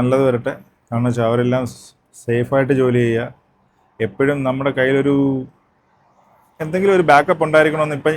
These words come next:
എനിക്ക് തോന്നുന്നു. കാരണം ഞാനിപ്പോൾ പത്ത് പതിമൂന്ന് വർഷമായി ഇവിടെ, പക്ഷേ ഇതുവരെ എനിക്കൊരു ബാക്കപ്പും ഇല്ല,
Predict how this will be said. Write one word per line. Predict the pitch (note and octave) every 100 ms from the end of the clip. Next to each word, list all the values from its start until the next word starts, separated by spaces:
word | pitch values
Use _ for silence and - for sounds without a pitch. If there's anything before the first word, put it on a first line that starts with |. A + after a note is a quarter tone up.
| D3
എനിക്ക് | C#3+ C3+
തോന്നുന്നു. | B2+ B2 A#2
കാരണം | C3 C3+
ഞാനിപ്പോൾ | C#3 C3+ D3
പത്ത് | C#3 C#3 D3
പതിമൂന്ന് | D#3 F3+ F3
വർഷമായി | C3+ C3+ A2
ഇവിടെ, | F#2+ - _ _ _ _ _ _
പക്ഷേ | - C3+
ഇതുവരെ | D3 D3 D3
എനിക്കൊരു | D3+ D#3+ D3
ബാക്കപ്പും | C#3+ D3+ D#3+ D3+
ഇല്ല, | C#3+